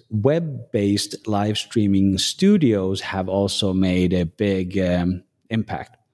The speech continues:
So the biggest ones are, are things like StreamYard and Restream, and then the one that I use is called Melon.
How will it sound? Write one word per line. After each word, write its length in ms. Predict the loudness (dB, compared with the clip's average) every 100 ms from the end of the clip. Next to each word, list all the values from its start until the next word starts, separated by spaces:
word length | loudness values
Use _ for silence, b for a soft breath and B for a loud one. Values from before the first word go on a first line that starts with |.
| _ B B B B
So 120 | -2 0
the 80 |
biggest 420 | 0 0 -2 -2 -2
ones 340 | 0 0 0
are, 160 | 0 0
are 120 | -2
things 280 | -2 -2 0
like 240 | -2 -2
StreamYard 880 | -4 0 2 4 4 2 2 0 -4 -4
and 300 | -2 0 2
Restream, 840 | 2 2 -2 -2 0 2 2 0 B B B B
and 120 | 0
then 100 | 2
the 40 | 2
one 200 | 2 2
that 100 | 0
I 160 | -2
use 320 | 0 0 -2
is 80 | -4
called 260 | -4 -2 2
Melon. 460 | 2 2 -2 -4